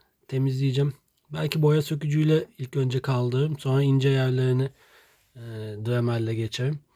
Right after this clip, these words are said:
Ondan sonra iç dış. Şu bölümler plastik değil, tamamen metal. Muhtemelen tutya gibi bir malzeme bu. Pirinç ya da tutyadır diye tahmin ediyorum. Ee, bu tamamen arka salyangoza kadar gidiyor. Bu parçaları bir güzel temizleyeceğim.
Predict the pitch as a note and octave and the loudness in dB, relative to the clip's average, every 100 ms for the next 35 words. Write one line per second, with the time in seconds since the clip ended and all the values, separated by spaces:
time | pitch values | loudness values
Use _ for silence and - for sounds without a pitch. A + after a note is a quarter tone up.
0 | _ - C3+ C3+ C#3 C3+ C#3+ C#3 C3+ - | _ -16 -4 -2 0 0 0 -2 -4 -6
1 | - D3 - - - - C3+ C3+ C#3 C#3 | -6 -4 -4 -6 -12 -4 2 4 4 2
2 | - C3+ C3 - C3+ D3+ D3 C#3 C3 C3 | 0 -2 -4 -6 -10 -6 -4 0 2 4
3 | C3+ C3 C3 B2 D3+ D#3+ - _ - _ | 4 4 2 2 -2 -6 -12 _ -20 _
4 | - C#3 - E3 E3 D#3+ D#3 D3 - D#3+ | -6 -6 -2 2 2 2 0 -6 -4 0
5 | D3 D3+ C#3+ C#3+ C#3 C3 C#3+ D3 B2+ C#3+ | 2 4 6 6 4 4 4 4 2 -2
6 | - - - C#3+ C#3+ C3+ C3+ C#3 C3+ - | -8 -10 0 0 2 0 -2 -2 -6 -6
7 | B2 B2 A#2 A#2+ - A#2+ A#2+ A#2 A2+ B2 | -4 -4 -2 -4 -4 -4 -2 -2 0 0
8 | D#3 - _ - - - - A2+ A2+ A#2+ | -2 -4 _ -20 -20 -14 -4 -2 -2 -6
9 | B2 B2+ C#3 C#3 C#3 C#3 D3 B2 B2+ C#3+ | -8 -6 -2 2 2 0 -2 -4 -6 -6
10 | C3+ C3 B2+ C3 C3 B2+ C3 C3 B2 A#2 | -8 -4 -2 -2 -2 -2 -4 -4 -4 -4
11 | A#2 B2+ D3+ D3+ _ _ _ _ _ _ | -6 -4 -4 -6 _ _ _ _ _ _
12 | _ _ _ _ _ - D3 D3 C#3 - | _ _ _ _ _ -14 -6 0 0 2
13 | C#3+ C#3+ C3+ B2+ B2 A#2+ - A#2+ A2+ A#2 | 0 0 0 0 0 -2 -2 -2 -2 -4
14 | A#2 D3 | -4 -4